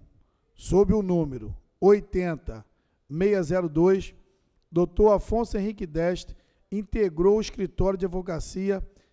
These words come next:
Felipe Amoedo entre mil novecentos e noventa e um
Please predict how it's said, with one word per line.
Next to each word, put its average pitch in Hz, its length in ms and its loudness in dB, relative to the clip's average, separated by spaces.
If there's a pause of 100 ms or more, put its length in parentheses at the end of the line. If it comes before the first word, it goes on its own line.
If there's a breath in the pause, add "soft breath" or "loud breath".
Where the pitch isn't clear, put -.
(100)
Felipe 202 600 0
Amoedo 160 560 -2 (380)
entre 175 380 -6
mil 202 260 -2
novecentos 214 480 -2
e 202 60 -2
noventa 190 400 0
e 170 40 2
um 190 300 -2